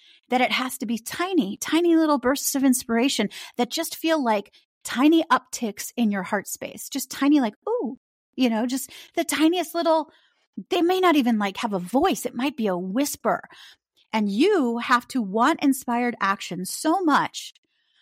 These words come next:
that you refocus all of your efforts and energy on noticing how it feels in your body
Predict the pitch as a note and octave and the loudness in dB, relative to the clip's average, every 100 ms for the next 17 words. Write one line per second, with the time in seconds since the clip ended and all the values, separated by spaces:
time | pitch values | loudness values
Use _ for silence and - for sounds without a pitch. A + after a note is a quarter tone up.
0 | _ - A3+ A#3 A#3 G#3+ A#3+ A#3+ A3+ - | _ -2 2 2 2 0 0 0 -2 -6
1 | _ _ _ _ - G3+ C4+ F4+ G4 - | _ _ _ _ -8 -2 2 2 0 2
2 | C#4+ C#4+ A#3+ D3 A3+ - _ _ _ _ | 2 2 -2 -4 -8 -10 _ _ _ _
3 | C4 D4 E4 E4 C4 C4+ - A3+ C4+ A#3+ | -2 2 4 4 2 0 -2 -2 -4 -4
4 | A#3 - A#3 B3 F#3+ F3 D#3+ - _ _ | -4 0 2 2 0 -6 -12 -16 _ _
5 | _ _ - B3 B3 A3+ G#3+ G#3+ _ _ | _ _ 2 6 6 6 2 -4 _ _
6 | _ _ - G3+ G#3+ C4 C#4+ B3 - - | _ _ 0 6 8 8 6 2 -2 -8
7 | - A3+ - _ _ _ _ A#3+ G#3+ - | -10 -14 -16 _ _ _ _ 2 2 0
8 | - G3 G#3 F#3+ F#3 F3+ F3 - - | -2 -2 -2 -4 0 0 0 -4 -14